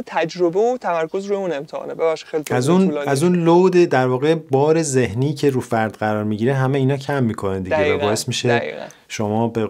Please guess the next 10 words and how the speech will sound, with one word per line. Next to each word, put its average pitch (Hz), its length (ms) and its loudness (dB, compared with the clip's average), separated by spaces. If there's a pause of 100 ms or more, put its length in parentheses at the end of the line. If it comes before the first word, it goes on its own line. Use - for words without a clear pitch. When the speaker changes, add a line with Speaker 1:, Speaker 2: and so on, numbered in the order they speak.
Speaker 2:
به 110 120 0
اصطلاح 110 580 -2 (260)
بهش - 240 -4
می‌گن 113 280 -2
تست - 460 -6
وایز، 107 560 -2 (120)
تست - 340 -4
وایز 107 360 -2
می‌شی، 92 240 -8
یعنی 98 320 -6